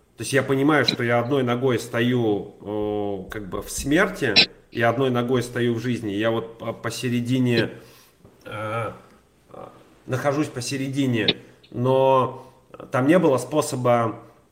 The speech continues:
остановиться, опираясь на свои собственные силы.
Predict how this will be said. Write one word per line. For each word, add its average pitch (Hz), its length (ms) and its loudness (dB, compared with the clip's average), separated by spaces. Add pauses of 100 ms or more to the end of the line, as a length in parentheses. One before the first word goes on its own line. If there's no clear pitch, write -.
остановиться, 127 1160 0 (1500)
опираясь 139 600 6
на 127 60 -4
свои 135 260 -2
собственные 127 500 -4
силы. 117 560 -2